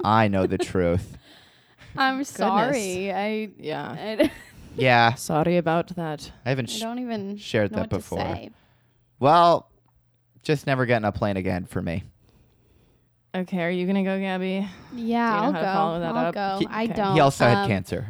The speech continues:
Speaker 1: Uh,
Speaker 2: <laughs> My
Speaker 3: Yeah.
Speaker 2: name's Gabby.
Speaker 1: Hey, Gabby.
Speaker 2: My
Speaker 3: Hey,
Speaker 2: mommy,
Speaker 3: Gabby.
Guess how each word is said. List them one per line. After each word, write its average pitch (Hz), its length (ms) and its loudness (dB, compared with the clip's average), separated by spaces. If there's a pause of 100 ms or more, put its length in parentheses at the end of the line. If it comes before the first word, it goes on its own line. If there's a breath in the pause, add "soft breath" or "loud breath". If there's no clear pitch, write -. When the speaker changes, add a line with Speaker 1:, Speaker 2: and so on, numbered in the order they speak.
Speaker 1:
Uh, 95 160 -8
Speaker 2:
<laughs> - 1500 -8
My 262 100 -2
Speaker 3:
Yeah. - 100 2
Speaker 2:
name's 240 260 -4
Gabby. 170 600 -6 (360)
Speaker 1:
Hey, 104 120 -2
Gabby. 95 420 0
Speaker 2:
My 254 220 -4
Speaker 3:
Hey, 302 60 -2
Speaker 2:
mommy, 196 380 0
Speaker 3:
Gabby. 160 400 2